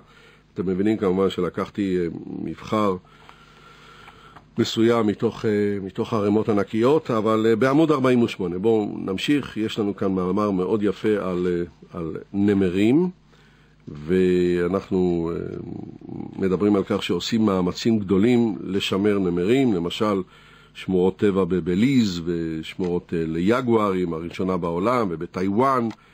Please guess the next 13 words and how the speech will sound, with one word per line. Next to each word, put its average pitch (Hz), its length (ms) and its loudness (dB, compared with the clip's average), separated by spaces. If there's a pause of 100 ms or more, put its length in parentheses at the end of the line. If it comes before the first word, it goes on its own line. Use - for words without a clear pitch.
(440)
ובהימאליה, 90 1800 0
יש 92 240 -6
שם, 90 180 -8 (720)
בבורמה, 117 720 2
במקומות 85 600 -10
אחרים, 135 420 -2 (400)
שמורות 110 460 2
טבע 98 220 0
לנמרים. 82 540 -6 (140)
אבל 90 280 -4 (120)
היום 147 560 2
כבר 135 240 -6
יודעים, 123 640 0